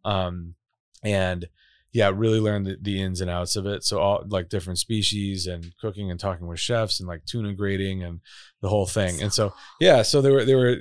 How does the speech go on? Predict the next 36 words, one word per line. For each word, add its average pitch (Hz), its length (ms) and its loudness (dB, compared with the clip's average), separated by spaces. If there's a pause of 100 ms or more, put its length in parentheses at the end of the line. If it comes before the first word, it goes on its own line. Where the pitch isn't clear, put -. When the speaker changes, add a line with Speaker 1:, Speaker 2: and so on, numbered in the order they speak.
(100)
Speaker 1:
um, 104 420 2 (160)
you 120 120 -4
know, 101 300 -2 (140)
things, 113 600 -2
uh, 50 480 -2 (300)
that 95 300 0 (580)
w-, 82 260 -18
were 101 220 -2
awesome 104 300 2
about 101 280 2
it. 104 240 -2
Things 98 220 -4
that 101 100 0
were, 95 300 -4
I 101 80 0
mean, 92 220 -6
chefs 98 300 -2
are 98 60 -6
definitely 92 360 -6
a 82 40 -8
difficult 87 400 -10
customer 95 440 -6
to, - 140 -8
Speaker 2:
Oh, - 20 6
Speaker 1:
to 202 60 6
work - 140 0
Speaker 2:
totally. 190 380 4
Speaker 1:
with. 135 160 4
Speaker 2:
My 285 100 8
dad's 254 300 6
a 233 60 0
chef, - 320 -2
Speaker 1:
<laughs> - 0 -
Oh, - 60 -12
is - 80 -8
Speaker 2:
so, - 80 4